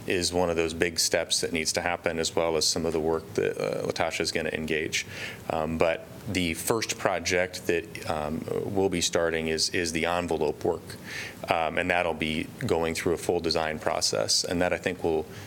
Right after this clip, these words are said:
illuminate how much money is left in the budget after they start to tear into a, into an old building.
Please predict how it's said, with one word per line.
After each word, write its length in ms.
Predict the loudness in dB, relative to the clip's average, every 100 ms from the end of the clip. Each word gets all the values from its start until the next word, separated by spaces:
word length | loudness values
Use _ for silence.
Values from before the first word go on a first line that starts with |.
| -10 0
illuminate 540 | 2 4 4 2 0 0
how 100 | 0
much 240 | 0 0
money 240 | 0 2
is 160 | 0 2
left 220 | 0 2
in 80 | -2
the 40 |
budget 320 | 2 0 0 -2
after 280 | -2 -2
they 100 | -2
start 380 | 0 0 -2 -2
to 200 | -2 -2
tear 300 | -2 -2 -2
into 260 | 0 0 0
a, 460 | 0 -2 -4 -2
into 140 | 0 0
an 80 | 2
old 200 | 0 0
building. 400 | 0 2 0